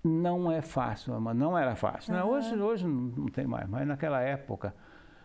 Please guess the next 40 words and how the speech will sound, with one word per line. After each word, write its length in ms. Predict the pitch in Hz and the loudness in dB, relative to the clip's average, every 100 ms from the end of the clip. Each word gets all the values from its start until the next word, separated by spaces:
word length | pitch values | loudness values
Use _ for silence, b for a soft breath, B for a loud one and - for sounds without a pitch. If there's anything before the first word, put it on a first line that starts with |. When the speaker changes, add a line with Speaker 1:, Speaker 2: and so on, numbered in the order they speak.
| B B | B B
Speaker 1:
ainda 420 | - 131 160 160 | 0 2 2 2
nos 180 | 135 110 | 2 2
anos 200 | 135 147 | 2 2
oitenta, 460 | 110 101 113 131 120 | 0 0 0 -2 -2
começo 380 | 110 117 135 117 | -4 -2 -2 -2
dos 100 | 101 | -2
anos 180 | 123 110 | -2 -2
oitenta, 560 | 95 107 120 139 104 | -4 -2 -2 -2 -2
a-, 280 | 107 110 104 | -2 -2 -4
até 160 | 104 208 | 0 0
oitenta 340 | 208 151 107 | 2 0 0
e 40 | |
cinco, 300 | 92 156 196 | 0 -2 0
né, 120 | 156 139 | 0 0
que 120 | 131 | -4
foi 160 | 120 117 | -4 -2
quando 680 | 117 120 117 110 104 98 - | 0 0 0 0 -2 -4 -10
o, 60 | - | -14
o, 800 | 101 101 90 117 107 113 107 95 - | -12 -14 -12 -8 -4 -2 -4 -6 -4
teve 240 | 117 92 | -2 0
a 20 | |
eleição 440 | 104 147 - 139 165 | 0 -2 0 0 0
e 100 | 117 | -2
o 60 | |
presidente 560 | 95 107 98 95 95 - | -2 -4 -4 -4 -4 -4
assumiu, 420 | 90 104 110 147 | -4 -4 -2 0
o 20 | |
outro 200 | 127 117 | 0 -2
presidente, 340 | - 92 110 139 | -4 -4 -2 -2
o 40 | |
presidente 320 | - 98 98 - | -2 -2 -4 -4
Silvio 260 | 98 95 | -4 -2
assumiu, 340 | 107 127 135 165 B B B B B B B - | -2 -2 -2 -6 B B B B B B B -2
não 440 | 160 196 214 196 | 2 2 2 0
era 240 | 180 185 | 0 0
fácil. 420 | - 123 95 92 123 | -2 -2 -2 -2 -2
A 40 | |
gente 300 | 123 143 - | 0 -2 -6
tinha 280 | - 170 160 | -6 -2 0
muita, 920 | 143 135 143 151 160 143 151 127 107 | 2 2 2 0 0 -2 -2 -2 -4